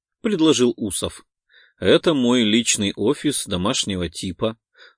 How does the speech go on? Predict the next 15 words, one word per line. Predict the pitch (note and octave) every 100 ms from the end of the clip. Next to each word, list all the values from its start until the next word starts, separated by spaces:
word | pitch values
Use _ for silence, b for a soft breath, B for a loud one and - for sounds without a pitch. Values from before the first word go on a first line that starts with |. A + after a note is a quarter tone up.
| -
Там | G#2 E3 F3 D3
нашему | G2+ G2+ - G2+ F#2
разговору | F#2+ F2+ F#2+ F#2+ E3+ C#3+
никто | G2 G#2 - F#3
не | G#3+ G#2+
помешает». | F#2+ F2+ E2+ - A#2 D3+ D3 - - _ _ _ _ -
«Отлично, | A3+ C4+ D#4 - C4 C4 - _
до | G#2 A2+
встречи», | - C#3+ E3 D3+ - _ _ _ -
попрощалась | G#2 A2 - G2 F#2 -
я | B2 G#3+ b b -
и |
вернула | F#3+ A3 B3 A3+
телефон | - B2+ A#2+ C3+ C#3
владельцу. | A2+ A2 A#2 F#2+ F2 E2 G2 D#2+